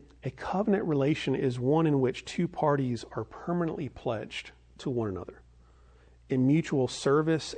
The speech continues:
and dependence. An example is marriage. And so there are covenant promises. There are covenant commitments involved, blessings and relationship.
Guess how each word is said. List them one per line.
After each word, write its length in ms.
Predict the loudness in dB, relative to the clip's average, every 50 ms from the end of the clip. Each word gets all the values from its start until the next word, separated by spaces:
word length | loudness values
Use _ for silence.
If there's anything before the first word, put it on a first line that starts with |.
| -4 -2
and 180 | -2 0 0
dependence. 720 | -2 -4 -4 -4 -4 -2 -2 -4 -6 -8 -10 -12 -14 -14 -16 -20 -20 -20 -20 -20 -20 -16 -8 -2
An 100 | -2 0
example 460 | 0 2 4 6 6 6 4 4 2
is 120 | 4 4
marriage. 480 | 2 0 0 0 -2 -6 -6 -10 -14 -14 -16 -20 -20 _ -20 -20 -20 -20 -14 -6
And 100 | -4 -4
so 160 | 2 4 2 4
there 200 | 6 4 4 4
are 60 | 2
covenant 500 | 0 -2 0 0 2 2 2 0 0 -4
promises. 680 | -10 -8 -6 -6 -4 -6 -6 -8 -10 -12 -12 -14 -16 -18 _ -20 -20 -20 _ -20 -20 _ _ -4
There 100 | -4 -4
are 40 | -4
covenant 540 | -4 -2 -2 -2 0 2 2 2 2 0 -4 -16 -20 -20 -20 -20 -20 _ -16 -10
commitments 880 | -4 -2 0 0 0 -2 -2 -4 -6 -8 -8 -10 -14 -14 -12 -12 -14 -16 -20 -20 -20 -14 -6
involved, 580 | -4 -4 -4 -2 -4 -6 -6 -8 -12 -16 -18 -20 -20 -20 -20 -20 -20 -20 -20 -20 _ -6
blessings 840 | -2 2 4 4 4 4 0 -2 -6 -6 -6 -8 -10 -10 -12 -12 -14 -18 -20 -20 -20 -20 -20 -20 -16 -8
and 160 | -4 -2 0
relationship. 840 | 2 2 2 2 2 0 0 -2 -4 -4 -2 -2 -2 -2 -4 -6 -14